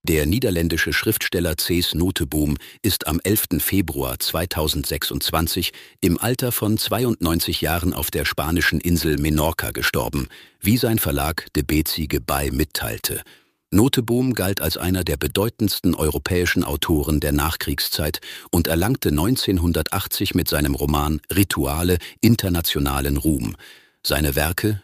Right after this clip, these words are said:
die Romane, Gedichte und Reisebeschreibungen umfassen, wurden in mehr als dreißig Sprachen übersetzt. Zu seinen wichtigsten Auszeichnungen zählen der Österreichische Staatspreis für europäische Literatur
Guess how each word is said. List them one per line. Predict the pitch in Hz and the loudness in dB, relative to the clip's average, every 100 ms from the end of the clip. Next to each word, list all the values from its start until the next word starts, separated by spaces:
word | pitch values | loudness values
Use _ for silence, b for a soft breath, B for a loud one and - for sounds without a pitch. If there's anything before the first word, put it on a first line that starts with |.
| _ | _
die | 78 | -2
Romane, | 71 67 69 76 80 76 | 0 0 0 2 0 0
Gedichte | 69 82 - - | -2 -2 -2 -2
und | 67 - | -2 0
Reisebeschreibungen | 65 78 80 67 - 69 67 67 69 | 0 0 0 -2 -2 -2 -2 -2 -2
umfassen, | 62 - 73 - 76 B B B | -2 -2 -2 -2 -2 B B B
wurden | 98 98 98 | 2 4 4
in | 85 76 | 4 2
mehr | 87 98 | 2 0
als | 87 - | -4 -2
dreißig | 76 78 69 - | -2 -2 -2 -4
Sprachen | - 69 64 73 | -4 -4 -4 -4
übersetzt. | - 62 60 57 - - B B B | -4 -4 -4 -4 -4 -4 B B B
Zu | - | 0
seinen | 76 73 67 65 | 2 2 2 2
wichtigsten | 85 - 76 - - | 0 0 -2 0 0
Auszeichnungen | 80 78 - 76 73 82 73 71 | 0 0 0 -2 0 0 2 0
zählen | - 73 73 71 | 0 0 0 0
der | 67 - | 0 0
Österreichische | 85 - 71 71 80 - - | 0 0 -4 -2 0 0 0
Staatspreis | - 76 - - 71 69 | 0 -2 -2 -2 -2 -2
für | - 73 | -2 -2
europäische | 71 67 67 78 73 - | 0 -2 0 0 2 0
Literatur | 69 - 65 67 85 76 | -2 -4 -4 -2 2 2